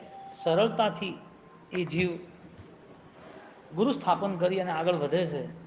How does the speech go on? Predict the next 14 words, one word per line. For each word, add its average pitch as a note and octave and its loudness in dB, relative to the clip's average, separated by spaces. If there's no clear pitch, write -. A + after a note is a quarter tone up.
તો G#3+ 2
એને G3+ 2
બળ G3 6
મળે F3+ 6
જ E3+ -4
છે. C#3 -6
છેવટે F3 0
તમારું E3 -4
સમર્પણ A3 0
છે A3+ 0
ને G3+ 0
એ F#3 0
દેખાય C#3+ -4
છે. - -20